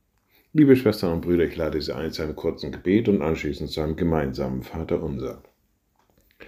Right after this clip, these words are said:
Allmächtiger Gott, guter himmlischer Vater, in deinem Sohn bist du in diese Welt gekommen.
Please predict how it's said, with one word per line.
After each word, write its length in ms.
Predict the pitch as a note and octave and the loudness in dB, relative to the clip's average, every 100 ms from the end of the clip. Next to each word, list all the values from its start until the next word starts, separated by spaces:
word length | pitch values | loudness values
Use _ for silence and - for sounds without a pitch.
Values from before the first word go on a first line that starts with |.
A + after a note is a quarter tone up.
| - - - - _ | -20 -20 -20 -20 _
Allmächtiger 600 | - E2 F2+ - - D#2+ | -2 2 2 2 4 4
Gott, 280 | F#2+ A2 - | 6 4 2
guter 320 | F#2+ G#2 G2 | 2 2 2
himmlischer 400 | E2 E2 D#2 D2 | 0 0 -2 -4
Vater, 380 | - D2 C#2+ D2 | -6 -8 -6 -8
in 80 | C#2 | -4
deinem 280 | D#2+ D#2 D2 | -2 -2 0
Sohn 340 | E2+ F2+ F#2+ | 4 6 6
bist 240 | F2+ - | 2 -2
du 40 | F2 | -4
in 60 | |
diese 280 | E2 D#2 E2 | -2 0 0
Welt 240 | E2+ F#2 - | 0 0 -4
gekommen. 520 | D2+ - D#2 D2 | -8 -4 -2 -4